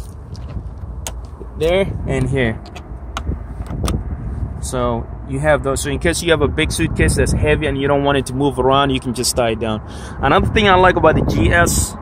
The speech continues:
is this piece here in the middle. So you can get this, put a, uh, grocery bag here, uh, s-, you know, uh, whatever you wanna, uh,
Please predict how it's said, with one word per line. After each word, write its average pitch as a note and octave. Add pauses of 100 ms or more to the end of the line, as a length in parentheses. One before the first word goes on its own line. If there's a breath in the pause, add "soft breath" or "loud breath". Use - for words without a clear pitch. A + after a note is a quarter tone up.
(120)
is C3
this - (340)
piece C3+
here C3
in A#2
the A#2
middle. B2 (420 loud breath)
So C#3
you D3+
can D#3
get D3+
this, D3+
put D3
a, B2+ (840)
uh, A#2 (140)
grocery C#3+
bag C3+
here, C3+ (100)
uh, A#2+
s-, -
you C3+
know, A#2+ (300)
uh, B2+
whatever C#3+
you D3+
wanna, C#3+ (260)
uh, A#2+